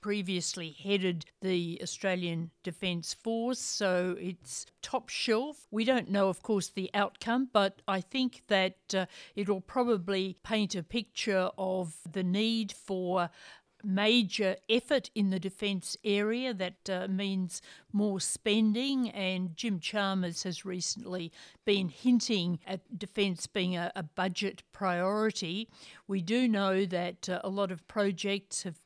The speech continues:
been running overtime and that, uh, some projects have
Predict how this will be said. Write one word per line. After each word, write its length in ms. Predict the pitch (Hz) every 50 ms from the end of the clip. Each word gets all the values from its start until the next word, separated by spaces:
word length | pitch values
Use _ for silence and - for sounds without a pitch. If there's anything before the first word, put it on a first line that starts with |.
| -
been 360 | 214 190 185 175 170 175 170 160 - - - - _ -
running 400 | 196 190 190 190 185 180 185 - -
overtime 880 | 208 202 202 214 185 208 202 - - - 220 214 208 208 214 214 214 214 - -
and 680 | - 180 180 180 180 175 175 180 175 175 170 160 - - - - - - _
that, 340 | - 180 165 185 185 185 - _ _ - - -
uh, 240 | 190 180 170 175 180 - -
some 400 | - - - 196 185 185 175 165 _ _
projects 640 | - 196 185 180 170 - 190 185 180 175 - - -
have 180 | 180 180 170